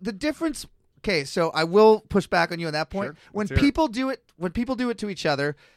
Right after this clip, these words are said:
Speaker 1: Christians or people get to say, "That's human evil. That's human on human evil."
Speaker 2: What about
Speaker 1: God
Speaker 2: when God tells them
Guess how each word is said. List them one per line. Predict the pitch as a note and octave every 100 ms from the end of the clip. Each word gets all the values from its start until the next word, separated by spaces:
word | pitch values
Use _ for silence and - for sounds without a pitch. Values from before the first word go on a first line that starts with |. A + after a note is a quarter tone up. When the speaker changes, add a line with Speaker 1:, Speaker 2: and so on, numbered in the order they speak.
| _ _ _ _ - -
Speaker 1:
Christians | G#3 F#3 F3+ G3 F#3+
or | - D#3+ D3+ -
people | F#3+ F3+ D#3
get | D#3 D#3+
to | D3+
say, | - C3+ C3+ -
"That's | D3+ D#3+ -
human | - G3+ F#3+ E3+
evil. | D#3 A#2 G#2+ A#2+ -
That's | D3 -
human | F#3+ G3 F#3+
on | F3+
human | D#3+ E3+ D3+
evil." | D3 A#2+
Speaker 2:
What | D#3
about | D#3+
Speaker 1:
God | E3+
Speaker 2:
when | D3
God | C#3 B2
tells | C#3 F3
them | E3